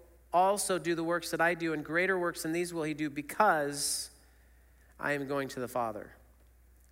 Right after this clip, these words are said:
Then in John sixteen seven, he says another thing that is pretty interesting. He says that it is to my advantage, to your advantage, that he goes away.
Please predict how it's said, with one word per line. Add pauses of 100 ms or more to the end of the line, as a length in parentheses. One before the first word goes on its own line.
(1040)
Then
in
John
sixteen
seven, (920)
he
says
another
thing
that
is (220)
pretty (260)
interesting.
He
says (400)
that
it
is (300)
to
my
advantage,
to
your
advantage,
that
he
goes
away.